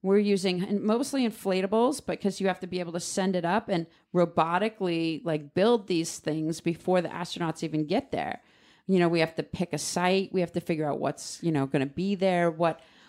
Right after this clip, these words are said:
what materials, uh, really, if you wanna talk about materials, how interesting is this? You have to be able to use what's already on the surface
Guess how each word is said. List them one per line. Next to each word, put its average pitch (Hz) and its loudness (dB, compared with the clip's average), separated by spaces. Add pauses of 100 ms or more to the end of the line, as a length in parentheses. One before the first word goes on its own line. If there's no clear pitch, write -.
(100)
what 214 4
materials, 226 2 (120)
uh, 156 -10 (300)
really, 226 4
if - -6
you 185 -4
wanna 175 0
talk 180 -2
about 165 -6
materials, 156 -4
how 190 0
interesting 196 -2
is 156 -6
this? 156 -4 (320)
You 214 4
have 240 2
to 202 -16
be 214 0
able 190 -2
to - -6
use 190 2
what's 175 -4 (100)
already 240 2
on 214 0
the 185 -2
surface 185 -2